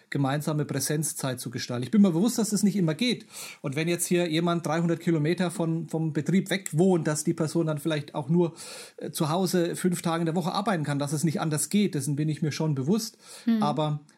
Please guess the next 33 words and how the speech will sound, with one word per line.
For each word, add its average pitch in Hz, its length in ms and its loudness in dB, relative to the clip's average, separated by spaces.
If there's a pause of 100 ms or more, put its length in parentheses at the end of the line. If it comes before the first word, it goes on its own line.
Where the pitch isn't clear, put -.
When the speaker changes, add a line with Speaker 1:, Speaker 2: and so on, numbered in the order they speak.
Speaker 1:
wenn 160 160 2
es 151 100 -2
anders 165 320 0
möglich 202 320 2
ist, 151 140 -2
dass 151 120 -4
auch 147 160 -6
gemeinsame 151 580 -2
Zeit 196 580 -2
da 135 200 -2
ist, 139 220 -4
die 160 80 4
aber 156 120 0
auch 156 60 -6
dann 156 140 -4
qualitativ 156 480 -2
gut 180 200 2
gestaltet 185 540 -2
wird. - 260 -10 (680)
Also 135 160 -2
ich 120 60 -4
habe 139 140 -4 (160)
durchaus 156 300 2
auch 147 120 0
schon 147 140 -2
Führungskräfte 160 600 0
begleitet, 151 560 -2
die 160 60 2
sich 147 180 0
dann 143 160 -2
in 135 80 0
erster 156 300 -2
Linie 147 400 2